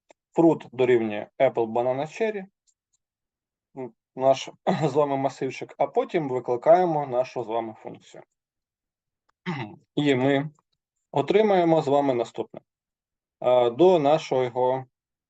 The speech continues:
до нашого, о, до нашої функції будуть передані, о, фу-, ф-, м, food: наш food, ну, е, ось він,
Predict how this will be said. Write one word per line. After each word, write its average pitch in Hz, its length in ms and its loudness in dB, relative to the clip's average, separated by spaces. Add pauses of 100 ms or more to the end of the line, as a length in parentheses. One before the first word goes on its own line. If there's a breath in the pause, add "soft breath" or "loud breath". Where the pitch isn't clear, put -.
до 120 180 -6
нашого, 123 680 -6
о, 120 220 0
до 123 100 -6
нашої 143 300 -4
функції 113 480 -12 (480)
будуть 135 420 2
передані, 113 580 2 (360)
о, 117 440 4 (200)
фу-, 117 520 -4
ф-, - 240 -20
м, 127 200 -6
food: 139 440 -4 (680)
наш 135 360 0
food, 135 220 -2 (600)
ну, 135 260 0 (160)
е, 135 60 4 (680)
ось - 300 -2
він, 170 160 -8